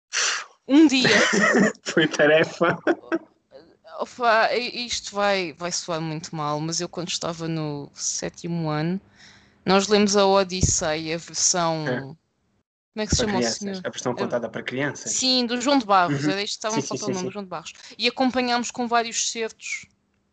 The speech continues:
Speaker 1: Espera aí. Sim, foi no sétimo ano. Agora estava confusa porque depois eu já explico porque é que eu estava confusa. <laughs> Ah, e acompanhámos com várias partes do texto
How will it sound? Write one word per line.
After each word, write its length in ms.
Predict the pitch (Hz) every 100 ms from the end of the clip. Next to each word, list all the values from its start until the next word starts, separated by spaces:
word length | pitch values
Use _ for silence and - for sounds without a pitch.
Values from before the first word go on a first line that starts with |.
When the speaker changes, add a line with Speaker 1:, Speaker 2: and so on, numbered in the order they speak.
| _ _ _ _ _ _ _ _ _ _ _ _
Speaker 1:
Espera 180 | - 226
aí. 300 | 185 175 175 _ _ _ _ _
Sim, 320 | - 240 196 -
foi 120 | 226
no 60 | 220
sétimo 380 | 226 214 208
ano. 140 | 180 180
Agora 120 | 196
estava 220 | 202 208
confusa 440 | 202 220 196 220 202
porque 140 | -
depois 340 | - 208 190 180 _ - - _ _
eu 60 | 180
já 60 |
explico 260 | 190 - 180
porque 140 | - 175
é 20 |
que 60 | 185
eu 40 |
estava 200 | 175 170
confusa. 380 | - 170 156 160 -
<laughs> 140 | - -
Ah, 360 | 254 311 - - - 302
e 220 | 247 247
acompanhámos 580 | 247 285 285 262 262 269
com 140 | - 262
várias 320 | 254 233 254
partes 380 | - 247 240 220
do 100 | 226
texto 500 | 240 226 - -